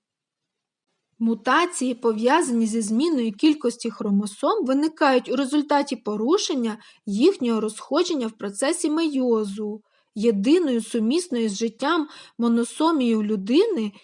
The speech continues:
явище, коли в каріотипі представлена лише одна хромосома з двох гомологічних, є моносомія, Ікс-хромосоми. Моносомні за всіма аутосомами є летальними. Трисомії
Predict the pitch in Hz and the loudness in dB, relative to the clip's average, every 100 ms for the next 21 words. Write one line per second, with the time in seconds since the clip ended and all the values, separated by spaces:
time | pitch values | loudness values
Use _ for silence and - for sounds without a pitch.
0 | _ 240 285 285 247 - 247 - 277 269 | _ -2 2 2 2 0 -2 2 2 2
1 | - 277 285 294 294 254 233 - 254 254 | 0 2 2 2 0 0 -4 0 0 0
2 | - - 277 240 240 240 240 254 277 254 | -4 4 4 4 0 0 0 0 2 2
3 | 233 262 262 277 269 285 - 262 220 208 | 2 -2 -2 -2 0 -2 0 0 0 -2
4 | 214 - _ 220 220 269 240 262 269 277 | -8 -20 _ -8 2 2 4 2 2 2
5 | 277 233 262 220 - 208 196 _ _ _ | 2 2 0 0 -6 -8 -8 _ _ _
6 | 202 220 370 359 370 392 - 262 247 233 | -4 2 2 4 2 0 -2 2 2 2
7 | 220 214 208 202 _ _ 247 302 - 302 | 0 -2 -4 -8 _ _ -4 -2 -4 -2
8 | 277 269 - - 208 202 196 196 220 - | 0 -2 -4 -6 -4 -2 -2 -4 -6 -12
9 | _ _ 214 226 233 240 - 294 392 269 | _ _ 0 2 2 0 -2 0 2 0
10 | 233 233 233 240 233 311 277 240 247 - | 0 0 -2 -2 0 2 2 0 -6 -6
11 | 285 403 339 240 214 240 339 370 - 294 | -2 0 2 0 0 2 2 2 2 2
12 | 254 226 208 208 208 214 - _ _ - | 4 2 -2 -2 -4 -8 -14 _ _ -2
13 | 262 269 - 247 254 381 480 247 | 0 2 2 2 2 0 2 0